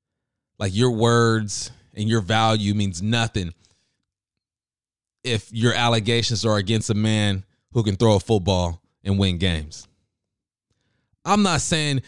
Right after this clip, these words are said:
Deshaun Watson should never play in this league again.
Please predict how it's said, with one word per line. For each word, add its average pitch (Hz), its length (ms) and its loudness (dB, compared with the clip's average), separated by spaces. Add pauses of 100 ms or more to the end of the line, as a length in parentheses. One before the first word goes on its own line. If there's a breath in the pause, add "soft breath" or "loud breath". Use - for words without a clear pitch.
(140 loud breath)
Deshaun 143 400 2
Watson 139 320 2
should 120 180 0
never 127 300 0
play 127 220 2
in 123 80 0
this 110 140 2
league 117 180 4
again. 143 400 0